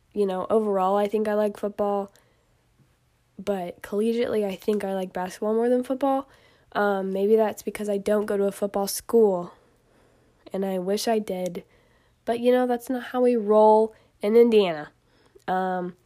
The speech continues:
and I don't think I could, I don't think I could handle the atmosphere of a Southern football game. Um,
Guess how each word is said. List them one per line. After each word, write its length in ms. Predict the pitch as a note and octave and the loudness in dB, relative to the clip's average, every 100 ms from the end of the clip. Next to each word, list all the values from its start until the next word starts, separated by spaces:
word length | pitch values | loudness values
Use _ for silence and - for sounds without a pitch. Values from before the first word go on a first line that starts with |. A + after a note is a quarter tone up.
| _ _ - _ - | _ _ -20 _ -4
and 160 | G#3+ | -2
I 80 | G#3 | 2
don't 200 | G#3 - | 2 0
think 260 | - A3 A3+ | -2 -4 -4
I 80 | |
could, 260 | A3 G#3+ G3+ | -4 -6 -6
I 120 | - | -6
don't 160 | A#3+ C#4 | -6 -4
think 160 | C#4 C#4 | -4 -4
I 80 | D4+ | -6
could 160 | D4 | -6
handle 640 | - B3+ C4 A3 F#3 F#3 _ _ _ _ _ _ _ _ _ _ _ _ _ _ - | -4 -4 -2 -4 -6 -10 _ _ _ _ _ _ _ _ _ _ _ _ _ _ -6
the 260 | G3+ F#3+ | -4 -2
atmosphere 960 | G#3+ B3 C4+ B3+ - - B3+ B3+ B3+ C4 _ _ _ _ _ - | -4 -4 -4 -6 -6 -4 0 0 0 -6 _ _ _ _ _ -6
of 220 | G3+ G3+ | -4 -4
a 200 | F#3+ F3+ | -4 -6
Southern 640 | - - A#3 A3+ A3+ A3+ A3+ | -8 -4 0 2 2 0 -2
football 400 | G#3 G#3 G3 F#3+ | -6 -6 -6 -6
game. 480 | F#3 E3+ E3 E3 - _ _ _ _ - | -6 -8 -8 -10 -14 _ _ _ _ -8
Um, 880 | F#3+ G3+ F#3+ F#3 F#3 F#3 F3+ F3+ | -2 0 0 -2 -2 -4 -4 -6